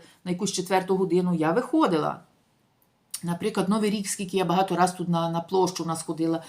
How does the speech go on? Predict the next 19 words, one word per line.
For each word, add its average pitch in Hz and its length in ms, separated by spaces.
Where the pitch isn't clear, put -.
У - 40
нас 247 120
Новий 180 180
рік 180 140
багато 180 460
на 190 100
площу 185 440
я, 165 240
е, 170 300
в 160 60
цей 170 180
час 165 280
ходила, 165 420
ми 160 240
зу-, 156 260
зустрічатися, 160 880
велика 160 320
ялинка 165 640
там. 165 200